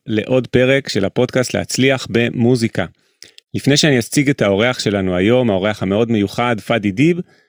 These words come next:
אני רוצה להזכיר לכולכם שבסוף הפרק, אחרי, אה, מוזיקת הסיום, יש את הטיפ האישי הסודי ממני, כמו בכל הפרקים הקודמים.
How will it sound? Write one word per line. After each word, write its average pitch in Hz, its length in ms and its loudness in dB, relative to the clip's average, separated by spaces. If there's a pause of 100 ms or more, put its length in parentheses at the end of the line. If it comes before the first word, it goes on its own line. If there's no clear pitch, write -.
(260)
אני 104 100 0
רוצה 104 200 0
להזכיר 139 580 2
לכולכם 165 720 0
שבסוף 117 680 0
הפרק, 104 520 0
אחרי, 165 720 2
אה, 98 420 0
מוזיקת 127 500 0
הסיום, 160 440 2 (360)
יש 110 180 0
את 107 120 -2
הטיפ 175 420 0
האישי 120 580 0
הסודי 107 640 0
ממני, 131 580 0 (420)
כמו 107 160 0
בכל 107 280 0
הפרקים 101 440 -2
הקודמים. 90 680 -2